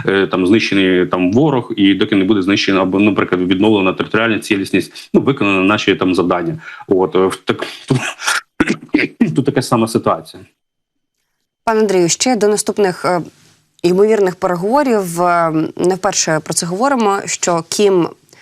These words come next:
Speaker 2: хоче переговорів із Трампом. Він теж розчарований у Путіні. Кілька тижнів тому стало відомо, що лідер, е, Північної Кореї, е, незадоволений Володимиром Путіним. Той не запропонував гідну оплату за зброю та військових «Іскандер», а тепер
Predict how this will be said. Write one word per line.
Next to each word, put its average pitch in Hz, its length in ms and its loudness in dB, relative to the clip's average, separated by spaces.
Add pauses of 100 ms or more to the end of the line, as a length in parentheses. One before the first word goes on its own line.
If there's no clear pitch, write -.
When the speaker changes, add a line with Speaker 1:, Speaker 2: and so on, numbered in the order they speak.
(240)
Speaker 2:
хоче 190 280 -2
переговорів 170 540 0
із 165 100 -4
Трампом. 226 520 -2 (720)
Він 190 160 0
теж 175 260 0
розчарований 156 560 0
у 165 60 -4
Путіні. 269 520 0 (480)
Кілька 214 240 0
тижнів 190 280 2
тому 226 220 0
стало 180 240 0
відомо, 180 260 0
що - 180 -4
лідер, 170 280 0
е, 156 160 0
Північної 170 480 -2
Кореї, 240 380 -2 (840)
е, 165 280 0
незадоволений 180 1160 0
Володимиром 160 460 0
Путіним. 226 480 0
Той 185 180 0
не 170 100 2
запропонував 165 600 0
гідну 160 280 0
оплату 156 320 -2
за 160 140 -2
зброю 220 420 0
та 160 140 -2
військових 160 400 -2
«Іскандер», 175 600 0
а 165 100 -2
тепер 196 420 -2